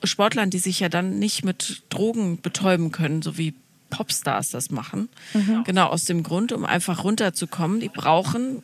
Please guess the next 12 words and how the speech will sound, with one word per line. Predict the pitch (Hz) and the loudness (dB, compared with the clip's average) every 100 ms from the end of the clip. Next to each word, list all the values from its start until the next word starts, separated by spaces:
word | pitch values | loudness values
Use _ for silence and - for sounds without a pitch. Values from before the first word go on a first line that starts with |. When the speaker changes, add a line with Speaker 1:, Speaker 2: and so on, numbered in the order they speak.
| _ | _
Speaker 1:
ein | 202 | -4
riesiges, | 196 220 247 269 - 254 233 233 226 - - - - - - | -2 -4 -6 -6 -4 -4 -2 -2 0 -2 -6 -10 -16 -12 0
eine | 202 196 | 2 2
riesige | 233 269 247 233 | 2 0 0 2
Entourage, | 214 240 254 240 220 285 294 202 - | 4 2 2 2 4 4 4 2 2
einfach | 202 - | 0 0
damit | 202 202 202 | -2 0 0
sie | 214 | -2
sich | 202 208 - | -2 -2 0
erden | 220 208 170 | 2 2 -2
können. | 170 139 147 - - - - - - | -4 -4 -6 -8 -14 -14 -16 -20 0
Also, | 180 175 147 | 0 2 -2